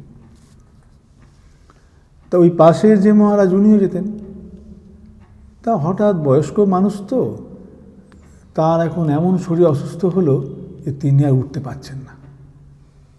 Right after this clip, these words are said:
যেতে পারছেন না। বেশ কয়েকদিন হয়ে গেছে, দিন পনেরো প্রায়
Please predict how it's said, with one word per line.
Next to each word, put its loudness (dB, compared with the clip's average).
যেতে 0
পারছেন -16
না। -20
বেশ 4
কয়েকদিন 0
হয়ে 2
গেছে, -2
দিন -2
পনেরো 0
প্রায় -10